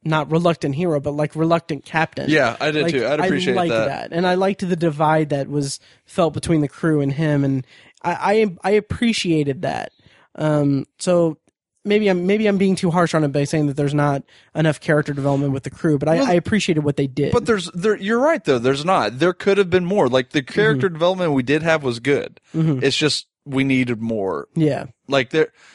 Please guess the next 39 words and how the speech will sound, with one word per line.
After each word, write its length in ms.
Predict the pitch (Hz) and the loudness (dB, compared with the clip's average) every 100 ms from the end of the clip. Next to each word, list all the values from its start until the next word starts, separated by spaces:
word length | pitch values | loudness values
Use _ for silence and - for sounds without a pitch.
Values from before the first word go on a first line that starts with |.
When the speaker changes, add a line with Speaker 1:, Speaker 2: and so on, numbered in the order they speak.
| _ _ _ 135 | _ _ _ -20
Speaker 2:
there 360 | 139 131 143 | -6 0 2
was 260 | 165 151 - | 2 0 -2
characters 580 | - 135 123 135 123 120 | 0 0 2 0 0 0
that 320 | 117 113 - - | 2 2 -2 -4
I, 280 | 117 120 - | 0 0 0
I 100 | 120 | -4
still 380 | - - 123 113 | -4 -6 -4 -2
don't, 300 | 107 110 110 | -2 -4 -2
I 80 | 127 | -4
can 140 | 147 | -2
barely 280 | 113 110 110 | 0 0 0
remember 240 | 107 104 | -2 -4
what 120 | 101 95 | -6 -6
they 80 | |
look 220 | 76 69 55 | -4 -4 -6
like. 260 | 53 - | -10 -4
Speaker 1:
Right. 380 | 165 160 139 139 _ _ - | 0 0 0 -6 _ _ -6
Yeah. 260 | 165 180 185 _ - | 0 2 0 _ -6
Speaker 2:
I 80 | 123 | 0
know 160 | 127 120 | 2 2
that 160 | 117 | 0
they 100 | 117 | -2
died. 480 | 113 110 104 110 117 - _ | 0 2 2 -2 -4 -20 _
Speaker 1:
Mm-hmm. 160 | 165 151 | -6 -2
Speaker 2:
Um, 500 | 120 107 104 107 113 - | -2 -4 -6 -8 -10 -4
I 100 | 123 | 0
know 140 | 120 | 2
that 160 | 117 113 | 0 0
there 140 | 120 | 2
was 200 | 117 113 | 2 0
a 120 | 117 | 0
Hispanic 500 | 117 120 - 120 117 | 0 -2 0 0 0
guy 200 | 107 113 | 2 2
that 80 | 113 | 2
was 120 | 113 | 0
kinda 200 | - 120 | -2 -2
like 160 | 113 113 | -2 -2
the 100 | 120 | -2
assault 380 | 113 123 113 | 0 2 0